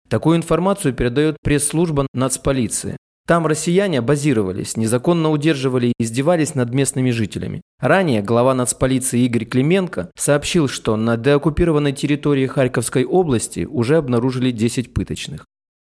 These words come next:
В Главном управлении разведки Минобороны Украины говорят, что за последние несколько недель поступило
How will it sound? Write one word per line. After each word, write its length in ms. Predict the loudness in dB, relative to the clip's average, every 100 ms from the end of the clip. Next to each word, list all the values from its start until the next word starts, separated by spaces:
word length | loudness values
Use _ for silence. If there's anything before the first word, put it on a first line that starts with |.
| _ -12
В 80 | -2
Главном 400 | 2 2 2 0
управлении 600 | 2 2 2 2 2 2
разведки 520 | 2 2 0 0 -2
Минобороны 640 | -2 0 0 2 2 0
Украины 500 | 0 2 2 2 0
говорят, 400 | 0 0 2 0
что 300 | -2 -8 -6
за 120 | -6 -6
последние 560 | -4 0 0 0 0
несколько 520 | 0 0 -2 -6 -4
недель 340 | -4 0 0 0
поступило 640 | -4 -6 -4 0 0 0